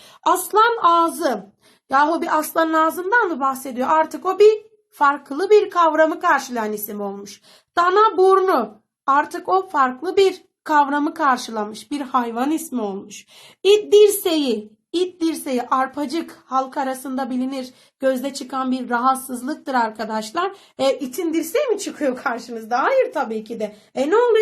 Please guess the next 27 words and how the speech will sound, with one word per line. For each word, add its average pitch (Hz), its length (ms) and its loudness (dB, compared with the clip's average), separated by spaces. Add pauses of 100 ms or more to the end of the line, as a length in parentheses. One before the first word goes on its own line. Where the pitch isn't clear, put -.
İki 415 160 0
tane 330 300 0
kelime 254 380 -6
birleşirken 254 720 -6
gerçek 320 400 -4
anlamını 233 420 -4
yitiriyor 359 600 -6 (240)
ve 320 100 2
sen 403 300 -2
burada 254 180 -2
neyi 254 300 0
öğreniyorsun? 359 760 0 (220)
Bunların 381 420 -2
birleşik 370 440 -4
yazıldığını 220 600 -6
öğreniyorsun. 190 560 -16 (280)
Peki 427 300 -2
birleşme 427 520 0
esnasında 311 880 -4 (400)
gelelim 403 460 0
bu 440 120 6
iki 359 280 -2
kelime 359 400 -2
de 254 80 -4
gerçek 320 560 -2
anlamını 330 460 -2
yitirmedi. 226 1300 -2